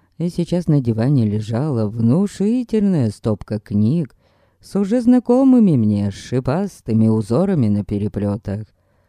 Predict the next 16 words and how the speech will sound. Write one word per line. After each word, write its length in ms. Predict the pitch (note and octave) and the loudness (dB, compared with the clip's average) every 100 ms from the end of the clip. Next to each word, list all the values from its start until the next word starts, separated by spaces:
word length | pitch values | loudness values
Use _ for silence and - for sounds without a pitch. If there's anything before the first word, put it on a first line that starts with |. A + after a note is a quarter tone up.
| _ _ _ _ _ _ | _ _ _ _ _ _
При 380 | - C#3 F#3+ A3 | -6 -2 0 2
виде 580 | G#3 A3 G3 B2 A#2 A2+ | 2 0 0 -2 -2 -2
зловеще 720 | G#2+ C3 F#3 A3+ B3 - A#3+ | -2 0 2 2 0 0 -2
поблескивающих 1200 | A#3 A3 A3 A3+ F#3+ - A#2+ A#2 A2+ - A2 - | 0 0 2 0 -2 -4 0 0 0 -4 -6 -4
острых 520 | A#2 - A#2 A2+ - | -6 -4 -6 -6 -6
игл 640 | A2+ C#3+ D#3+ A#2+ A2 G#2 - _ - | -6 -4 -4 -4 -6 -6 -10 _ -10
я 340 | C3+ C3 G3+ | -6 -2 -2
передёрнулась, 1200 | A3+ B3 A3+ G#3+ F#3 G3+ A#3+ F#3+ A#2+ G#2+ G#2 G2 - _ _ _ _ _ | -2 -2 0 0 0 0 0 0 0 -2 -6 -8 -12 _ _ _ _ _
заранее 540 | A#3 C4 C4+ A#3+ B3 B3 | -6 -2 2 4 6 4
ощутив 420 | - A#3 F3+ A#2+ | 2 -4 0 2
ноющую 520 | A#2+ D3+ F#3+ - A3+ | 4 4 2 2 0
боль 220 | A3 C4+ | 2 0
в 80 | F#3+ | 0
кончиках 600 | - A2 - B2+ D3+ D3 | -2 -2 -2 -4 -4 -6
пальцев. 640 | - G#2 G2 - - G2+ F#2+ _ _ _ _ _ _ _ | -6 -6 -6 -10 -8 -8 -8 _ _ _ _ _ _ _
Ого! 1080 | E3+ A#3 B3+ G#3 C#3+ A2+ G#2+ G#2 D3 G#3 B3+ | 0 4 4 4 2 0 -4 -4 -2 -2 -4